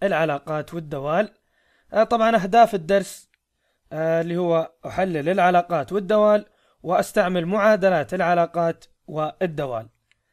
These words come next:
آه، فبداية يقول لي: "حدد مجال كل علاقة فيما يأتي ومداها،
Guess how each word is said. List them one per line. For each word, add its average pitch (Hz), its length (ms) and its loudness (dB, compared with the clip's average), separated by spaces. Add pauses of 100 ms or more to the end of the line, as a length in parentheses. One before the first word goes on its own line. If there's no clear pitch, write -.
(480)
آه، 175 180 2
فبداية 233 640 2
يقول 196 240 -4
لي: 185 100 -4
"حدد 185 420 -2
مجال 175 460 0
كل 208 280 -4
علاقة 180 440 0
فيما 185 380 -2
يأتي 202 380 -4
ومداها، 170 680 0